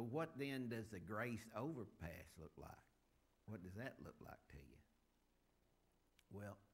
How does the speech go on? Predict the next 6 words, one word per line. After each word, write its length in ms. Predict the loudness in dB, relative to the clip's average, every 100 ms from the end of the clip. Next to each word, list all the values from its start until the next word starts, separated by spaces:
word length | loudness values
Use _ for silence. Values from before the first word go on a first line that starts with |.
| -14
that's 180 | -10 -8 -2
real 260 | 0 0 -2
forgiveness. 580 | -6 -4 -4 -6 -10 -18 -20 -20 -20 _ _ -20 _ _ _ _ _ -20 -20 _ -20 -10
You 80 | -6
know, 240 | -4
if 80 | -4